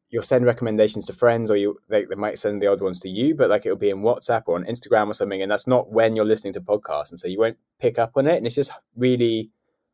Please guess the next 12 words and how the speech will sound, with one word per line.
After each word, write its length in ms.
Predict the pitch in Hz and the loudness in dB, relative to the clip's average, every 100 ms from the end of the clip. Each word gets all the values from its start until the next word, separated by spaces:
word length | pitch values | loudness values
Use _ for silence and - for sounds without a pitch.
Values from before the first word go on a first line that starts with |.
| _ | _
hard 260 | - 113 - | 4 4 4
to 60 | |
find 360 | 95 110 110 107 | 0 2 2 -2
things. 400 | 85 82 82 - _ _ _ _ _ | -6 -6 -10 -12 _ _ _ _ _
So 340 | - 123 120 117 - _ _ _ | 2 8 8 6 -2 _ _ _
the 60 | 127 | -4
first 320 | - 156 156 | 4 6 6
side 160 | 123 113 | 4 6
of 60 | |
that 180 | 107 101 | 4 4
is, 180 | 104 - | 2 2
like, 220 | 101 95 | 2 2